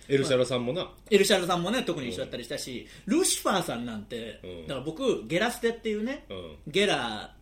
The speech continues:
Speaker 2: っていうアプリで聴けるラジオ、
Speaker 1: うん、一緒にやってますね。
Speaker 2: ジグザグジギーの池田さんとルシファーさんとやってるでしょ？
Speaker 1: うん。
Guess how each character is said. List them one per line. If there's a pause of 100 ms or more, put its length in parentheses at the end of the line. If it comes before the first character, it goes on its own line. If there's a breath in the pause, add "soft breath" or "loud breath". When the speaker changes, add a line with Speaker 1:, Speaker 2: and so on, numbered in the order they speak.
(120)
Speaker 2:
っ
て
い
う
ア
プ
リ
で
聴
け
る
ラ
ジ
オ、
Speaker 1:
う (140)
ん、
一
緒
に
や
っ
て
ま
す
ね。
Speaker 2:
ジ
グ
ザ
グ
ジ
ギ
ー
の
池
田
さ
ん
と
ル
シ
フ
ァ
ー
さ
ん
と
や
っ
て
る
で
し
ょ？
Speaker 1:
う
ん。